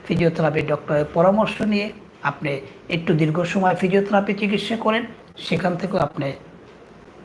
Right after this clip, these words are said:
আল্লাহ যদি আপনাকে রহম করে, আপনি মুক্ত হতে পারেন।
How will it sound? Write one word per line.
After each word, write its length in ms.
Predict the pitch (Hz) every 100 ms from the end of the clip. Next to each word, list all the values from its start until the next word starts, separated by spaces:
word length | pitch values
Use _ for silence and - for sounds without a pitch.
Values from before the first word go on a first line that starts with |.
| - - -
আল্লাহ 260 | 175 180 170
যদি 160 | 175 170
আপনাকে 300 | 170 147 165
রহম 360 | 170 170 208 202
করে, 220 | 214 226 -
আপনি 160 | 165
মুক্ত 300 | 147 131 -
হতে 200 | 113 -
পারেন। 260 | - 123